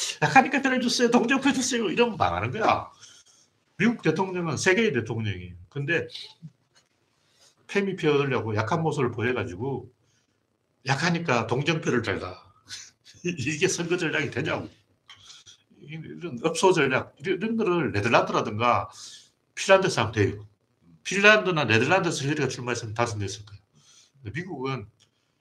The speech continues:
마초국가야. 미국이란 나라가, 내가 딱 미국에 있다 와도 올리버 쌤 유튜브 보니까 일단 내 땅이 삼만 평이고 옆집에서 계속 총소리가 나.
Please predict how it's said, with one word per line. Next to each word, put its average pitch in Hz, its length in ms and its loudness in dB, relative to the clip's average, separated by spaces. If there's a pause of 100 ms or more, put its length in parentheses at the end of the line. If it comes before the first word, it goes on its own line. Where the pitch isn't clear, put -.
(420)
마초국가야. 120 600 -4 (1300)
미국이란 160 280 0
나라가, 117 320 2
내가 160 380 2
딱 117 160 -4
미국에 147 260 -4
있다 139 180 -8
와도 110 300 -2 (300)
올리버 143 320 0
쌤 131 260 -4
유튜브 120 260 -8 (100)
보니까 98 500 -4 (440)
일단 131 320 -6
내 123 180 -4
땅이 151 180 2
삼만 143 300 0
평이고 98 480 -6 (760)
옆집에서 214 420 4
계속 165 260 6
총소리가 208 420 6
나. 80 220 -2